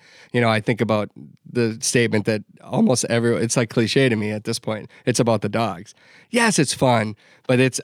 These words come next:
all of it. It's all of it. And today we got soaking wet in the snow, and you couldn't avoid it no matter what you wore. The snow falling, the snow on all the brush. The birds were, were dumb for a day.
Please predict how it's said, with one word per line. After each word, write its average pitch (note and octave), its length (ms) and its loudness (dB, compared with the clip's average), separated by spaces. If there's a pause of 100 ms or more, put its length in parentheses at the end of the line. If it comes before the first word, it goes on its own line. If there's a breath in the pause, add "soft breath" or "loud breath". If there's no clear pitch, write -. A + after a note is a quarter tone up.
(100)
all B2 280 4
of G#2 120 -2
it. G#2 300 -12 (320)
It's B2+ 160 0
all B2 240 2
of A2+ 80 2
it. A2 100 0
And A#2 100 -6
today D#3 240 4
we D#3+ 120 6
got B2 180 2
soaking F3+ 840 2
wet B2 300 2
in A#2+ 200 2
the G#2 80 0
snow, A#2+ 720 2 (440 soft breath)
and A2+ 880 2
you A#2 200 -6
couldn't C#3+ 280 2
avoid B2 320 2
it B2+ 140 2
no B2 80 2
matter A#2 220 4
what B2+ 200 2
you C3+ 140 4
wore. B2 480 2
The A#2+ 140 0
snow B2+ 320 2
falling, D#3+ 640 2 (320 soft breath)
the A#2 120 -6
snow A#2 320 2
on A2 180 2
all A2 120 0
the G#2 100 -6
brush. B2 520 -2 (300 soft breath)
The A2+ 100 -2
birds A#2 580 0 (100)
were, G#2+ 600 0 (520)
were A#2 180 -2
dumb G2+ 340 -4
for G#2+ 180 -12
a G#2 80 -10
day. G#2+ 300 -14